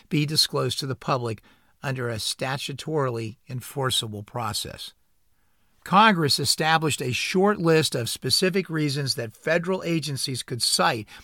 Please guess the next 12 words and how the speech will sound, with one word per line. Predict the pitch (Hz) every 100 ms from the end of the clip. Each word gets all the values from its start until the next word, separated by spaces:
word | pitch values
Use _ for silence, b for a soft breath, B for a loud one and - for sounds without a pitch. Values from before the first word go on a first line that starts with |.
| B -
as | 139 123
a |
basis | 120 151 185 - 131
for | - 131 117
requesting | 117 - 165 190 - 160 - B B
postponement | - 196 214 - 175 165 131
of |
public | - 165 185 202
disclosure | 190 - - 262 247 156 127
of | 127
assassination | 123 - 135 - 175 170 165 170
records. | 208 208 107 92